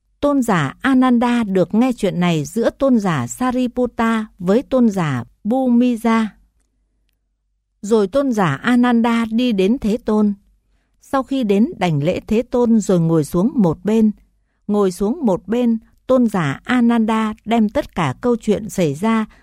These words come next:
giữa tôn giả Sariputta với tôn giả Bhumija bạch lên Thế Tôn. "Lành thay, lành thay. Này Ananda,"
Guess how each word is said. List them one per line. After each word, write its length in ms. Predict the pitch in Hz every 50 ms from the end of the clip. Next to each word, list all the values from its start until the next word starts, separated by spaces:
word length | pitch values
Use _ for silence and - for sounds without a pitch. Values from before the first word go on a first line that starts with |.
| _ _ _
giữa 200 | - 196 247 277
tôn 260 | - - 269 254 240 220
giả 300 | - 175 156 135 123 131
Sariputta 1080 | - - - 247 240 226 240 240 240 233 - 226 233 226 226 - 226 214 214 208 202 - _ _ _ _ _ _ _ 185
với 220 | 185 214 254 302
tôn 240 | - - 269 247 226
giả 340 | 214 196 170 147 135 120 - -
Bhumija 800 | - 196 247 262 240 226 240 240 220 - - 214 214 214 202 202 -
bạch 340 | - 175 170 156 139 _ -
lên 260 | 196 220 226 214 208 208 -
Thế 180 | 185 180 202 240
Tôn. 280 | - 214 208 202 185 175 - - - _ _ _ _ _ _ _ _ _ _ _ _ _ _ _ _ _ _ _ _ _ _ _ _ -
"Lành 340 | 180 190 196 190 185 180
thay, 360 | 175 208 226 247 254 254 247 240 _ -
lành 360 | - 160 175 180 175 170 165
thay. 320 | - 196 214 220 220 220 - _ _ _ _ _ _ _ _ _ _ _ -
Này 300 | - 214 214 208 190 180
Ananda," 720 | - - - 254 254 240 247 254 240 233 233 226 226 226 226